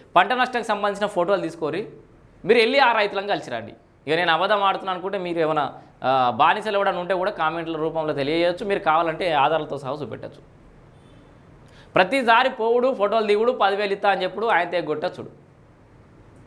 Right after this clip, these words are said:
అన్నదాతలు ఈ మోసపో-, ఎన్నిసార్లు, వంద సార్లు మోసం చేసినా కూడా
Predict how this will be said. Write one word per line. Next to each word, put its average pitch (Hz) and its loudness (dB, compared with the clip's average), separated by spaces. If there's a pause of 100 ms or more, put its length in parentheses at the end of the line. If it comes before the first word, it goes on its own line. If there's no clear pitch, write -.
(1200)
అన్నదాతలు 269 4
ఈ 190 -10
మోసపో-, 233 2
ఎన్నిసార్లు, 233 0
వంద 196 0
సార్లు 233 2
మోసం 196 -6
చేసినా 180 -2
కూడా 208 0